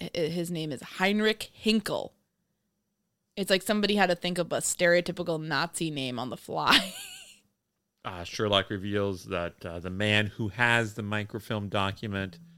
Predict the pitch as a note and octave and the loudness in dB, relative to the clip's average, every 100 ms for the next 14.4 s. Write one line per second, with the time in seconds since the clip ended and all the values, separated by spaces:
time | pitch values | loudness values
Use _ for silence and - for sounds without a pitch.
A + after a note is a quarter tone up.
0 | - _ - A#2+ A#2+ B2 A#2 A2 A2 A2 | -20 _ 4 6 6 4 2 2 2 2
1 | A#2+ G2+ - F#2 F2+ E2 - - _ _ | 0 -4 -2 -2 0 -6 -12 -16 _ _
2 | _ _ - A2+ A2+ A#2 G2 F#2+ F2+ - | _ _ -6 -4 -4 -2 -2 -2 -4 -6
3 | - F#2 - - - - - _ _ _ | -8 -10 -10 -8 -8 -12 -20 _ _ _
4 | _ _ _ _ - A3 F#3+ F3+ - - | _ _ _ _ 0 4 4 2 -2 0
5 | B3 A3+ A#3 G#3 F#3 F3 E3+ - G3 F3+ | 2 4 4 4 6 6 6 6 6 6
6 | D3 F#3 F#3+ G3 G#3+ G3+ G3 G3+ F3+ F3+ | 4 -2 4 4 4 2 4 4 4 2
7 | - - F3 E3 F3 - _ _ _ _ | -2 2 4 4 2 -6 _ _ _ _
8 | A#3 F#3+ F3+ F3+ F3+ F3 E3+ D#3+ _ F#3 | 0 2 2 2 2 2 0 -4 _ 2
9 | E3+ D#3+ - F3+ F3 E3+ - F3 E3 D#3+ | 2 2 -4 -4 -2 0 0 2 2 0
10 | - F3+ F3 F3 E3+ - - F#3 G#3 F#3+ | -6 -4 -4 -2 -4 -4 2 4 4 4
11 | F#3+ F#3+ A3 C4+ A3+ F3 D#4 - C4 C#4 | 6 8 8 10 6 8 6 10 10 8
12 | B3 - - - - - A#3+ C4 - B3+ | 4 2 0 0 -2 4 4 4 2 2
13 | D#4 F#4 F4+ D4+ C4+ F4+ F4+ - G3 C#3+ | 6 8 6 2 2 4 4 4 2 2
14 | F2+ E2+ E2 | -2 -6 -12